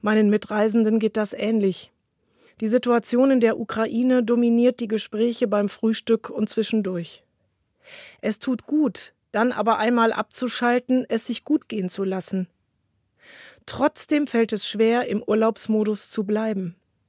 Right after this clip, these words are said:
Genießen im Angesicht von Krieg und Terror? Das Leben feiern, wenn anderswo in Europa Menschen unschuldig sterben? Geht das? Darf ich das?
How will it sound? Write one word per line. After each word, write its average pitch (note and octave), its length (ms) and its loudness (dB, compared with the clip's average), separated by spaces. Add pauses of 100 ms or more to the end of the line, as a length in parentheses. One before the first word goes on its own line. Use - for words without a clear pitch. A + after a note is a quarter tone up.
(720)
Genießen A3 680 2
im G3 200 -2
Angesicht B3 540 -2
von G#3+ 200 0
Krieg A#3 280 -4
und F#3 160 -4
Terror? A3+ 420 -6 (760)
Das G3 200 -2
Leben A#3 340 4
feiern, B3+ 540 2
wenn G#3 160 -2
anderswo A#3+ 540 0
in A#3+ 120 4
Europa A#3 500 0
Menschen A3+ 440 2
unschuldig A3+ 600 0
sterben? A3 500 -6 (480)
Geht A3 300 2
das? C4+ 400 -6 (280)
Darf G3 320 -2
ich B3 160 -6
das? - 380 -8